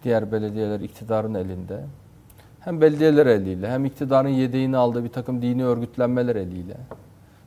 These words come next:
Üzerine de işte kaymakamlıklar, merkezi hükümetin sosyal yardım programlarıyla kitleleri uyuşturalım. Bu politikayı bu zamana kadar getirdik. Bugün Türkiye istihdama katılımı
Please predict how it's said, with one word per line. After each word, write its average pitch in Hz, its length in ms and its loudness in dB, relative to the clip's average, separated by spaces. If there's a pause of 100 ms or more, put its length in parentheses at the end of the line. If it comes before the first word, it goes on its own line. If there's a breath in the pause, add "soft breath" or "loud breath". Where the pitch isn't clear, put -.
Üzerine 143 500 2
de 117 360 2
işte - 200 -12
kaymakamlıklar, 117 1080 -2 (160)
merkezi 113 440 -6
hükümetin 107 420 -10
sosyal 107 420 -10
yardım 107 320 -6 (100)
programlarıyla 98 840 -8 (680 loud breath)
kitleleri 110 560 -6
uyuşturalım. 123 800 -2 (1600)
Bu 147 100 -6
politikayı 123 480 -4
bu 123 40 -6
zamana 113 320 -2
kadar 110 240 -4
getirdik. - 500 -12 (1200 loud breath)
Bugün 147 300 -2
Türkiye 131 600 0
istihdama 117 520 -4
katılımı 117 600 -6